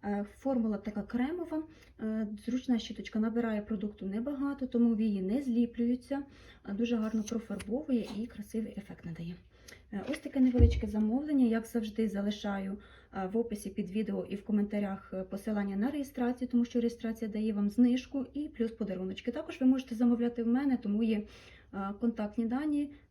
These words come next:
Telegram, Viber. Е, можете також писати Instagram та Facebook. Дякую за перегляд і з наступаючим новим роком. І привіт вам від моєї киці.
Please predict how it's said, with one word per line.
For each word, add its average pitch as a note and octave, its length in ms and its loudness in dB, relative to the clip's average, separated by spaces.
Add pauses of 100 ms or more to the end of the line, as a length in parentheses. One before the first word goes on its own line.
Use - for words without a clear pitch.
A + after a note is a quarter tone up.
Telegram, A3 580 0
Viber. G#3 400 -4 (440)
Е, F#3+ 160 -4
можете A3 460 -4
також F#3+ 260 -12
писати - 600 -10
Instagram G#3 520 -4
та A3 240 -6
Facebook. - 400 -10 (180)
Дякую C4+ 340 -4
за B3+ 140 -4
перегляд B3+ 420 -2 (100)
і B3 160 -2
з A#3 60 -2
наступаючим G#3+ 800 -6
новим G3 560 -4
роком. F#3 420 -10 (1700)
І C#4 80 -8
привіт A#3 400 -6
вам B3 140 6
від A3 160 2
моєї G#3 420 0 (600)
киці. - 380 -10